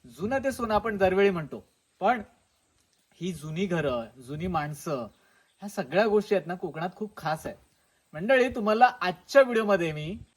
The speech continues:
जवळजवळ शंभर वर्ष जुनं घर दाखवणार आहे, ते पण मातीचं. कोकणातल्या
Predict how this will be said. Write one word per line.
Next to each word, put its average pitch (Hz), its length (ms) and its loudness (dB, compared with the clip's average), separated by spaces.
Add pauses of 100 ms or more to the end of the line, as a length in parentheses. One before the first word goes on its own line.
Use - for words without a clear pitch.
(180)
जवळजवळ 220 680 4
शंभर 208 520 -2
वर्ष 226 320 -2
जुनं 185 400 0
घर 202 140 4
दाखवणार 165 400 0
आहे, 151 240 -8
ते 175 80 -6
पण 214 180 -4
मातीचं. 156 420 -6 (140)
कोकणातल्या 156 720 -4